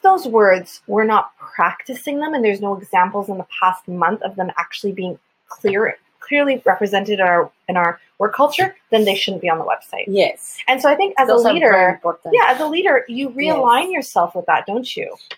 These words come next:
Speaker 2: Yeah, and I think that that's something that we have been trying to, like, do within our organization. Like, a couple years ago, we realized that we needed to do that too, so people understand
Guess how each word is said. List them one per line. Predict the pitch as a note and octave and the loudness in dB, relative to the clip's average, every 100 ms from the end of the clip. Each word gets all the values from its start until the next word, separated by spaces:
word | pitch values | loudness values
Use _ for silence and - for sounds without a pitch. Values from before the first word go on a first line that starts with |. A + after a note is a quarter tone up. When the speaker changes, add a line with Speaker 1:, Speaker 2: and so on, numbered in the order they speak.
| - | -2
Speaker 2:
Yeah, | F#3+ F3+ F#3 - | 2 2 2 0
and | G3+ | 0
I | G3 | 0
think | A#3+ B3 | -2 0
that | B3 | 0
that's | G#3+ G#3 | 0 -2
something | A3 G3+ G3+ G#3 | -8 -10 -10 -6
that | G3 | -6
we | F#3 F3 | -6 -12
have | F3 | -12
been | F3 | -12
trying | E3 E3+ F3 F3 | -4 0 0 -2
to, | - E3 - F3 _ _ _ - - | -8 -12 -14 -20 _ _ _ -20 -4
like, | F#3 - _ _ _ _ _ _ _ _ _ - E3+ | -4 -4 _ _ _ _ _ _ _ _ _ -14 -6
do | G3 G3+ | -4 -2
within | C#4+ C4+ A#3 | 0 2 4
our | G3+ F#3+ | 4 6
organization. | F3+ F3 E3+ G3+ G3+ B3 | 4 2 0 -2 -4 0
Like, | G3 | 0
a | - | 2
couple | G3+ G3+ | 0 0
years | G3 G3 G3 | -6 -6 -6
ago, | E3 E3+ | 0 0
we | E3+ | 0
realized | D#3 E3+ D#3+ E3+ E3+ | -2 0 2 0 0
that | E3+ | -2
we | E3 F#3 | 0 2
needed | G3 F#3 E3+ - | 2 2 -2 -4
to | E3+ | -6
do | D#3+ | 0
that | E3 F3 - - | 2 0 -2 -8
too, | - G3 F3 | -2 -2 -2
so | - F#3+ | -4 -6
people | F#3 - | -4 0
understand | F3 E3+ E3 E3 - E3 | 2 2 -2 -6 -4 -4